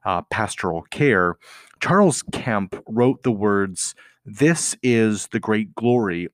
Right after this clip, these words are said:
of the pastoral ministry, to relieve the sufferings and anxieties, to face the problems, frustrations, and disappointments, to be responsive in order to draw out the best of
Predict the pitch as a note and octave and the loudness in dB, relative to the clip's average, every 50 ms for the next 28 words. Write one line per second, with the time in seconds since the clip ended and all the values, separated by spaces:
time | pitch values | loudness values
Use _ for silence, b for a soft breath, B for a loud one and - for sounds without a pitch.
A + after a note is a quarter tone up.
0 | _ _ _ - G2+ G2+ A2 - G2+ F#2 F2 - - - F#2+ F#2 G#2 A#2+ A#2+ G#2+ | _ _ _ -8 -6 -6 -6 -4 -4 -4 -4 -4 -4 -4 -4 -2 0 0 0 0
1 | - - - G2 - - _ b b b b b b b b b _ - - - | -2 -4 -6 -10 -10 -10 _ b b b b b b b b b _ -12 -4 2
2 | B2+ B2+ A#2+ A2 G2+ A2 G#2+ A2 B2+ C#3 C#3+ B2+ - A2+ G#2 - - D3 D3+ D3 | 4 4 6 6 4 2 2 2 2 2 0 -2 -2 -4 -6 -2 -2 -2 -2 -2
3 | - A2 G2+ F#2 F#2 F#2+ F#2+ - - - A#2 A2 G2 G2 F2+ F2+ F2+ F2 A#2 A#2 | 0 -2 -2 0 -2 -4 -6 -8 -8 -6 -6 -6 -4 -4 -4 -6 -6 -4 -2 -2
4 | A#2+ G#2+ G2 F2 F2+ F#2 F#2 - - - b b b b b b - - B2 A#2+ | -2 -2 -4 -6 -8 -10 -10 -10 -12 -16 b b b b b b -4 0 2 2
5 | A2 G#2 - - C3 C3+ C#3+ C3 - - - A2 - - - - C3+ C#3+ C#3+ A#2+ | 2 0 -2 0 0 0 0 0 -4 -6 -8 -8 -8 -8 -6 -2 -2 0 0 0
6 | G#2+ F#2+ F2 E2+ F2+ F#2 - - - - - - A#2+ G#2+ - - - B2+ B2+ C3+ | -2 -2 -2 -4 -6 -6 -8 -10 -12 -14 -6 -2 -2 -2 -2 -4 -4 -4 -4 -4
7 | C3 - - A#2+ A2+ A2 G#2+ - - - A2 G#2+ G2+ F2 - A2+ - - F#2 - | -4 -4 -4 -2 -2 -2 -2 -4 -6 -6 -6 -6 -6 -4 -6 -6 -6 -8 -12 -8
8 | - - E3 F3+ - G#2 G2 F2 F2+ D#2 - - - - b b b b b b | -2 0 0 0 0 -2 -6 -6 -6 -8 -8 -10 -10 -10 b b b b b b
9 | b b b _ - - C3 B2 A2 B2 C#3 D3 C3+ A#2+ A#2 A2 - - - - | b b b _ 0 2 2 2 2 0 -4 -4 -2 -2 -2 -2 -2 -4 -6 -4
10 | - C3+ D3 - F#2+ - - - - F#2 - F2+ F2+ F#2 F#2+ - b b b b | -2 0 0 2 0 0 -2 -2 -4 -4 -4 -4 -6 -8 -8 -12 b b b b
11 | b b b b b - C3+ B2+ - C3 C3+ C3+ D3 C#3 A#2+ B2+ - - A#2 A2 | b b b b b 0 2 4 4 6 6 6 4 2 0 -6 -4 0 2 4
12 | G#2+ A2+ A#2 - - F#2+ F#2+ G2 - - - G#2 F2 - - G#2+ G#2 A2 - - | 4 4 2 0 0 0 -2 -2 -2 -4 -8 -10 -8 -6 -4 -2 -2 -4 -6 -10
13 | - - - - A2+ G#2+ A2 | -14 -10 -6 -6 -6 -6 -6